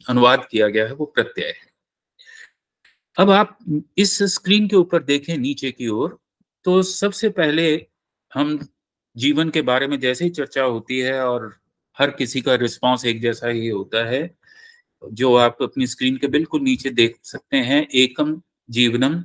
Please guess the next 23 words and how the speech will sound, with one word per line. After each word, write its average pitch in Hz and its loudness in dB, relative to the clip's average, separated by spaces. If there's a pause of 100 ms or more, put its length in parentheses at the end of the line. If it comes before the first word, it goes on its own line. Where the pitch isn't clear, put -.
(100)
एक 120 0
अवसरा", 107 -4 (240)
कि - -4
एक 127 4
ही 165 6
जीवन 123 0
है, 135 2
एक 123 -4
ही 113 0
अवसर 92 -6
है, - -20 (260)
कि 117 2
एक 120 -6
बार 131 2
ही 127 0
जीने 117 -4
को 113 -4
मिलेगा 117 -2
और 139 -6
एक 92 -8
ही 92 -10
अवसर - -16
है। - -20